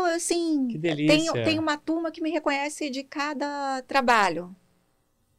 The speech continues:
Speaker 1: Tá? Então é
Speaker 2: Agora, já que você falou no Confissões, então eu vou falar no Confissões, porque o
Speaker 1: Tá.
Speaker 2: Confissões é um marco, né?
Speaker 1: É.
Speaker 2: E você trabalhou com o Daniel Filho.
Speaker 1: Sim.
Speaker 2: Eu recentemente tive uma conversa com o Daniel Filho de quase quatro horas,
Speaker 1: <laughs>
Speaker 2: que foi, assim, uma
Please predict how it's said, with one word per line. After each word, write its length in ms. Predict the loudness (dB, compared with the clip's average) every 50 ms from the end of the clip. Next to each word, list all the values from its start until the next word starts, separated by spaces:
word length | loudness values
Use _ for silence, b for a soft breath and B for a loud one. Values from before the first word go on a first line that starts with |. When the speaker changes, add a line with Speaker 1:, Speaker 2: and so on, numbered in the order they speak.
| _ -4
Speaker 1:
Tá? 240 | -2 2 2 2
Então 360 | 2 0 -2 -2 -2 0 2 4
é 40 | 6
Speaker 2:
Agora, 280 | 10 10 10 10 10
já 140 | 8 8 6 6
que 40 |
você 80 | 6 0
falou 220 | 0 2 2 2
no 80 | 2 0
Confissões, 480 | 0 -2 -2 -2 -4 -4 -4 -4 -4 -2
então 100 | -2 -2
eu 40 |
vou 80 | -2 0
falar 180 | 2 2 2 2
no 80 | 2
Confissões, 340 | -2 -4 -8 -8 -8 -12 -8
porque 80 | -8 -4
o 20 |
Speaker 1:
Tá. 100 | 0 0
Speaker 2:
Confissões 260 | 0 0 0 0 -2 0
é 60 | -2
um 40 | -2
marco, 400 | 0 -2 -2 -2 -4 -6 -6 -4
né? 260 | -4 -4 -6 -6 -8 -10
Speaker 1:
É. 540 | -8 -8 -8 -8 -8 -8 -6 -6 -6 -6 -8 -12 -10 -8
Speaker 2:
E 260 | -6 -4 -2 -2 -2
você 320 | 0 0 -2 0 -2 -6
trabalhou 540 | -6 -6 -4 -2 0 0 0 0 0 0 -2
com 200 | -4 -6 -6 -4
o 20 | -2
Daniel 380 | 0 2 2 2 2 0 -2
Filho. 460 | -4 -8 -6 -4 -2 -2 0 0 -2 -2
Speaker 1:
Sim. 340 | -2 -8 -12 -12 -12 -14 -8 -4
Speaker 2:
Eu 80 | -2 0
recentemente 640 | 0 -2 -2 -4 -6 -6 -4 -4 -4 -4 -4 -4
tive 120 | -6 -6 -4
uma 120 | -4 -6
conversa 420 | -4 -4 -2 0 0 0 0 -4 -8
com 120 | -8 -6
o 20 | -4
Daniel 320 | -4 -2 -2 -2 -2 -4
Filho 400 | -6 -10 -10 -8 -6 -4 -4 -4
de 100 | -6 -6
quase 320 | 0 2 2 2 4 0 -2
quatro 340 | -2 -2 -2 -2 -2 -2
horas, 300 | 0 0 2 2 2 2
Speaker 1:
<laughs> 880 | 2 0 0 0 -2 -2 -4 -6 -8 -12 -14 _ _ _ _ _ _ _ _
Speaker 2:
que 140 | -14 -14 -14
foi, 320 | -12 -8 -4 -2 0 0
assim, 280 | 0 -2 -4 -6 -6 -4
uma 140 | -6 -6